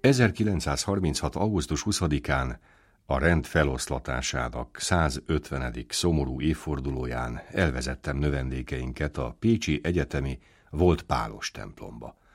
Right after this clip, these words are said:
hogy ott imával adózzunk a régi pálos harcosok emlékének,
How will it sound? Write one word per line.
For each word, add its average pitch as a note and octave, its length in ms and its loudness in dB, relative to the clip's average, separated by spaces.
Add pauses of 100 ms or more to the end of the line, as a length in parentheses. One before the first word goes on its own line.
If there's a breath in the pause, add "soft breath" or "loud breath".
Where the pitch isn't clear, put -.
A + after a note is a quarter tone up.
(580 loud breath)
hogy G2+ 160 8
ott C#3+ 220 4
imával C#2+ 580 4
adózzunk C#2 840 -2
a B1+ 280 -6
régi D2 380 4
pálos A#1+ 480 -4
harcosok - 640 -8
emlékének, C2+ 680 -6